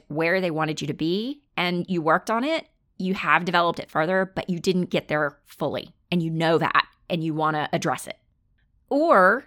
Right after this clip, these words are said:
it could be that you got so busy, something came up that provided an opportunity for you where they had raised the issue, but you had to turn it down because you had so much going on and you had something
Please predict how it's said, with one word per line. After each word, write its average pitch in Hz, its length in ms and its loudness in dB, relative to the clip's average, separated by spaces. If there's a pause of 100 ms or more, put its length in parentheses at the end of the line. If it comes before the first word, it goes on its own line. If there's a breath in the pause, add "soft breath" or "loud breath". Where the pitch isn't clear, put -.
(140)
it 220 160 2
could 254 240 -2
be 196 540 -2
that 190 140 -4
you 214 100 -2
got - 200 0
so 196 240 -2
busy, 180 800 -4
something 202 540 -4 (180)
came 190 300 -2
up 196 240 0 (100)
that - 240 -4
provided 190 580 2
an 175 120 0
opportunity 151 560 -2
for 147 260 -4
you 151 180 -4
where 160 140 -4
they 151 140 -2
had 143 120 -4
raised 139 300 -6
the - 160 -12
issue, - 480 -6 (240)
but - 160 -2
you 196 80 -2
had 202 320 -4
to 214 80 -2
turn 170 200 -6
it - 100 -12
down 180 320 -2
because 160 200 -8
you 170 60 -2
had 170 100 -2
so 165 300 -4
much - 220 -6
going 156 200 -6
on 254 160 0
and 185 100 -2
you 147 60 -4
had 151 100 -4
something 175 300 -8